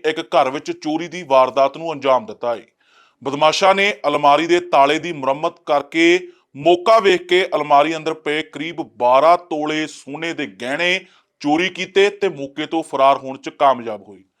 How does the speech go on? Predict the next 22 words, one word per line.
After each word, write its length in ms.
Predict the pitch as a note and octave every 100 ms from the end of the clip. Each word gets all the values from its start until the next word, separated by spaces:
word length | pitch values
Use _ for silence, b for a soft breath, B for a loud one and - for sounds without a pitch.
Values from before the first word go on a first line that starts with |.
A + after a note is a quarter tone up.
| _ _ -
ਪਰਿਵਾਰ 380 | D3 D#3 E3 F3+
ਨੂੰ 100 | G#3+
ਪਤਾ 320 | G#3+ E3 F3
ਲੱਗਾ 520 | F3+ D#3+ F3+ F#3 G3 _ _
ਜਦੋਂ 260 | B2 D#3 F3+
ਉਹਨਾਂ 360 | F3+ D3 F3+ F#3+ B2
ਦੋ 320 | C3 D3 F#3+
ਦਿਨ 160 | G#3+ G#3+
ਬਾਅਦ 280 | F3+ F3+ F#3+ D#3
ਅਲਮਾਰੀ 400 | D3+ C#3+ D3 D#3
ਅੰਦਰ 160 | D3
ਪਿਆ 300 | D#3 C#3+ C#3
ਸਮਾਨ 400 | D3+ C#3 B2+ C3+
ਚੈੱਕ 300 | C#3 C3+ A#2+
ਕੀਤਾ 500 | - G#2+ D3 D#3 F3 B B -
ਅਤੇ 180 | C#3+ D3+
ਵੇਖਿਆ 520 | G#2 A#2+ A#2+ E3+ F3
ਕਿ 160 | F3+ F#3
ਸਾਰਾ 420 | - C3+ E3 G3
ਸੋਨਾ 360 | - C#3+ C#3
ਗਾਇਬ 260 | B2 G#2 G2+
ਸੀ। 200 | - G#2+